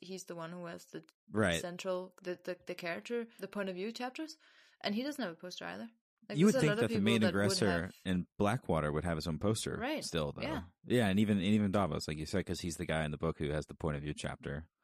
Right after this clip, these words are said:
Speaker 2: So even if they degraded it down to, "Okay, let's just have his king have, have a character poster," I'm not sure what this means. Whether or not, like, they couldn't find a, a really good shot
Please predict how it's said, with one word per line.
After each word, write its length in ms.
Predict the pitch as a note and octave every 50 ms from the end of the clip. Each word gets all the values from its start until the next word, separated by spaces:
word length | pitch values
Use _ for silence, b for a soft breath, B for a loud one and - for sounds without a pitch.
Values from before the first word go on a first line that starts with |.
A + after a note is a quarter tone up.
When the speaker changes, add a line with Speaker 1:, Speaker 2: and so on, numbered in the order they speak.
| b b
Speaker 2:
So 140 | b - C3
even 200 | C3+ D3 D#3+ E3
if 60 | D#3
they 120 | - C#3+ A#2+
degraded 460 | G#2 A2+ A#2 G#2 A2+ G#2 G#2 G#2 G2
it 60 | G2+
down 260 | F2+ G2+ F#2+ F#2+ F#2+ E2
to, 160 | - F#2 F#2
"Okay, 180 | F#2 - F#2 F2
let's 140 | F2 F#2 -
just 180 | - G2 - -
have 140 | F#2+ E2+ -
his 160 | F2 D#2+ -
king 280 | - - G#2 G2+ G2
have, 300 | F2+ E2+ D#2+ D#2 D2+ C2+
have 220 | D2 F2 E2 D#2+ C#2+
a 120 | D2+ C#2+ - -
character 320 | - F2+ D#2+ C#2+ - D#2+
poster," 400 | - - E2 D2+ - - E2+ D#2+ C#2+
I'm 120 | F2 A2+
not 160 | C3 C3+ B2+
sure 140 | - - A#2+
what 120 | A2 G#2
this 160 | - F#2 E2+ F#2+
means. 480 | G2+ A#2+ B2 G2+ D#2 D#2 - - - B B B B B B B B
Whether 220 | G2 G#2 G2 G2+
or 60 | G2
not, 280 | F#2+ F#2+ F#2+ F#2+ G2 D#2+
like, 180 | D#2 F#2 - -
they 140 | F#2+ F2+
couldn't 320 | - - G#2 F#2 E2 F#2 F2+
find 380 | - - F2 F2 F2 F2 E2+
a, 260 | E2 D#2 D2+ D2+ B1+ C#2
a 40 |
really 220 | D#2 E2+ F2 E2+ F2
good 160 | D#2 E2 D2
shot 320 | - - E2+ D#2+ F#2 -